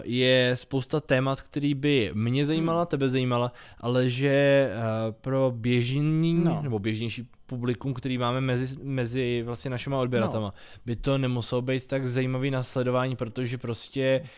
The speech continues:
Speaker 1: jim to buď to nic neřekne, nebo nic nedá.
Speaker 2: To, to jsme si mysleli, že Linux taky je
Speaker 1: Ano, to je
Speaker 2: takový
Speaker 1: pravda,
Speaker 2: témat,
Speaker 1: no.
Speaker 2: viď?
Speaker 1: A je, je fakt, že
Speaker 2: <laughs>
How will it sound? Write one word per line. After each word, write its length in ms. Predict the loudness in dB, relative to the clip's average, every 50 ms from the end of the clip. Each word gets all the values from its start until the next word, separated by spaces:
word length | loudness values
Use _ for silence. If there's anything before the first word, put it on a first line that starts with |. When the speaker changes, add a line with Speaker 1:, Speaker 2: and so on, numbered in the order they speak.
| -20 -6 -2
Speaker 1:
jim 180 | 0 0 2 2
to 100 | 0 0
buď 140 | 0 0
to 100 | 0 0
nic 240 | 2 2 0 0 -2
neřekne, 360 | -2 -2 0 0 -2 -2 -2
nebo 200 | -2 0 0 0
nic 300 | 0 0 -2 -2 -4 -4
nedá. 300 | -4 -2 -2 -2 -2 -4 -8 -14 -20 -20 -20 -20 _ -20
Speaker 2:
To, 60 | -16
to 120 | -12 -10 -8
jsme 140 | -8 -8
si 120 | -8 -8 -8
mysleli, 340 | -8 -8 -8 -6 -6 -4 -4
že 100 | -4 -4
Linux 320 | -4 -4 -6 -8 -10 -10
taky 220 | -12 -10 -8 -8 -10 -10 -10 -12 -14 -14 -14 -14 -14 -10
je 80 | -4
Speaker 1:
Ano, 220 | -2 0 2 2 2
to 60 | 2
je 80 | 0
Speaker 2:
takový 40 | 0 -2 -2 -4 -4 -4
Speaker 1:
pravda, 80 | -4 -4 -4
Speaker 2:
témat, 200 | -4 -4 -4 -6
Speaker 1:
no. 80 | -6
Speaker 2:
viď? 280 | -8 -8 -10 -10 -12 -16 -20 -20 -16 -12 -8
Speaker 1:
A 340 | -4 -2 0 0 0 0 -2 -4 -4 -2 0
je, 80 | 0 2
je 220 | 2 2 0 0
fakt, 280 | 0 -2 -2 -2 -2 -2
že 200 | -2 -2 -4 -4 -6 -14 -20 -20 -20 -20 -16 -6
Speaker 2:
<laughs> 100 | -4 -2